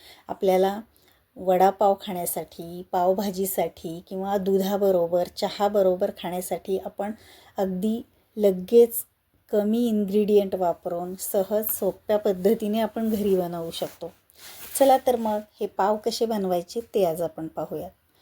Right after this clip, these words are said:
तर आता मी पहिल्यांदा घेतलेलं आहे एक बाउल, त्यामध्ये दोन चमचे साखर घेतलेली आहे. आता त्यामध्ये अगदी हलकंसं गरम म्हणजेच कोमट दूध एक वाटी आपण दूध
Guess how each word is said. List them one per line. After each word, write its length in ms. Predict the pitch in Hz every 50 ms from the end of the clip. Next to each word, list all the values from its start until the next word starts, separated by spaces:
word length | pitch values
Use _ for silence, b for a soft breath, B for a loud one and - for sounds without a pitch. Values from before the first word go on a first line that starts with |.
| b b b b b
तर 80 | 277 285
आता 180 | 285 285 285 262
मी 120 | 262 262
पहिल्यांदा 500 | 254 - 240 240 214 208 214 214 214 214
घेतलेलं 520 | 208 233 226 214 - 196 190 190 196 202
आहे 240 | 190 180 175 180 190 -
एक 300 | - - 214 202 185 185
बाउल, 280 | 175 165 160 170 185 214 - _ _ _ _ _ _ _ -
त्यामध्ये 420 | 196 190 190 196 196 190 226 208 202
दोन 380 | 190 180 190 190 220 226 240
चमचे 480 | 240 - 208 190 185 185 - - 175 185 214 _ _ _ - _ -
साखर 460 | - - 202 190 - - - 226 220
घेतलेली 520 | 220 240 220 220 - 190 180 175 175 170
आहे. 240 | 165 160 - 175 160 - - _ _ _ _ _ b b b b b b b b b b b
आता 160 | 220 220 - 226
त्यामध्ये 520 | - 233 226 226 226 226 220 208 226 214
अगदी 500 | - - 208 202 185 180 185 220 226 247 262 - _ -
हलकंसं 840 | - 240 214 214 233 240 247 - - 302 302 - - 320 277 226
गरम 340 | 226 220 214 208 208 208 208
म्हणजेच 480 | 208 214 208 208 196 196 214 214 214 -
कोमट 480 | - - - 202 196 196 196 208 214 214 - 190
दूध 340 | 175 175 214 220 233 208 - b b b b b b b b b
एक 260 | 214 202 208 - -
वाटी 280 | 190 170 - - 196 185
आपण 280 | 175 185 185 190 254 294 - _ _ _ -
दूध 240 | 196 185 220 220